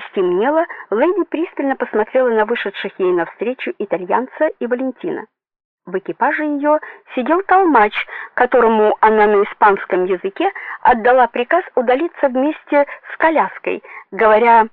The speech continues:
что пришлет за ней завтра утром. Толмач, казалось, очень удивился,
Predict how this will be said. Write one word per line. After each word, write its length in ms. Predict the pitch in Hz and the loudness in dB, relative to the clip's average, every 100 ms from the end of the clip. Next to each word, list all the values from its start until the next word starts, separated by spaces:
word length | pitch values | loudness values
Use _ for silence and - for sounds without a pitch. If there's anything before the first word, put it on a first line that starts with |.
| _ _ _ _ | _ _ _ _
что 220 | - - | -6 -4
пришлет 520 | - 208 - 320 381 | -2 -4 -4 -4 -2
за 60 | 349 | 0
ней 320 | 330 339 294 | 0 0 -2
завтра 540 | 220 208 277 - 269 - | -4 -2 -2 0 -2 -2
утром. 420 | 185 - - 160 - _ _ _ _ 202 | -6 -6 -6 -6 -12 _ _ _ _ 2
Толмач, 380 | 180 196 330 - - _ _ _ _ | 2 2 -4 -6 -14 _ _ _ _
казалось, 400 | - 226 285 330 - - | -2 2 2 0 -6 -4
очень 300 | 285 - - 302 | -2 -4 -6 -4
удивился, 680 | 330 349 220 175 - 180 | -2 -2 -2 -2 -4 -4